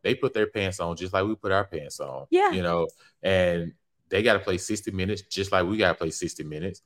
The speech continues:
Speaker 1: And the best man is gonna win. That's
Speaker 2: Right.
Speaker 1: the attitude that they went in there with. And yes, Bama has the biggest offensive line in all of football, college and pro. But you know what I saw? They wasn't moving their feet, though.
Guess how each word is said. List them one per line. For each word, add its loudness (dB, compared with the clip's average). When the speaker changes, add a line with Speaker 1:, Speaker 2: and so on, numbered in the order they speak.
Speaker 1:
And 0
the 0
best 0
man 2
is -4
gonna -2
win. -2
That's 6
Speaker 2:
Right. 0
Speaker 1:
the 2
attitude 2
that -4
they 2
went -2
in -4
there 0
with. -2
And 0
yes, 6
Bama 2
has 0
the -2
biggest 0
offensive 2
line 2
in -4
all 6
of -2
football, -2
college 0
and -4
pro. -6
But -2
you -4
know 4
what 4
I 4
saw? 0
They 6
wasn't 4
moving 0
their 2
feet, -4
though. -8